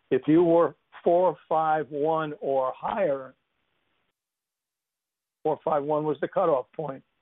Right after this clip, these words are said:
You were higher than four five one, the computer would spit it out. So we're gonna say a guy who's four five seven, would we reject him?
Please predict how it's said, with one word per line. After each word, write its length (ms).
You 80
were 140
higher 360
than 240
four 240
five 240
one, 320
the 60
computer 680
would 180
spit 180
it 100
out. 200
So 320
we're 240
gonna 140
say 320
a 100
guy 240
who's 260
four 300
five 240
seven, 380
would 200
we 100
reject 560
him? 160